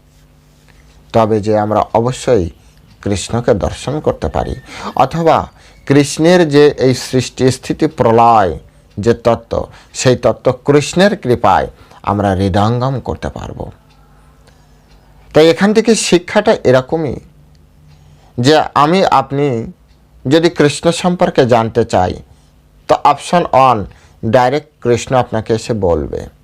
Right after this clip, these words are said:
যে, "আমি এই, এই করেছি, এই ইউনিভার্স এরকম।" নাম্বার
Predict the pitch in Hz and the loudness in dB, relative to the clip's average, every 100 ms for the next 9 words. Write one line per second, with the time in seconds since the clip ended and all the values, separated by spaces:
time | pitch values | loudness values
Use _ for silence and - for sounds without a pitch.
0 | _ _ _ _ _ _ _ _ _ _ | _ _ _ _ _ _ _ _ _ _
1 | _ _ _ - 113 110 120 120 117 113 | _ _ _ -2 2 2 0 0 0 2
2 | 123 - 139 143 - 165 120 110 107 107 | 0 2 0 0 2 2 4 2 4 2
3 | 104 - 90 69 - - - - _ _ | 0 -2 -2 -2 -8 -14 -16 -20 _ _
4 | _ _ _ _ _ _ - - - - | _ _ _ _ _ _ -20 -20 -20 -2
5 | 139 147 151 170 | 2 2 2 0